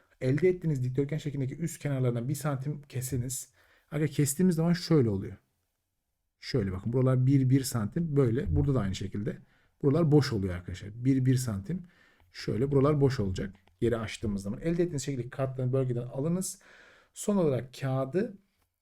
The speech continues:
son şekilde kare kağıdın bir kenarında kalan kısmın uzunluğu iki A'dır diyor. Televizyondan şekildeki gibi bu etkinliği evde uygulanan Sude etkinliğin dördüncü adımda elde,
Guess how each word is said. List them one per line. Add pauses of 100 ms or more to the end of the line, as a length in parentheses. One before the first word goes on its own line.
(540)
son
şekilde (320)
kare
kağıdın
bir
kenarında
kalan
kısmın
uzunluğu
iki
A'dır
diyor. (520)
Televizyondan
şekildeki
gibi
bu
etkinliği
evde
uygulanan
Sude
etkinliğin
dördüncü
adımda
elde,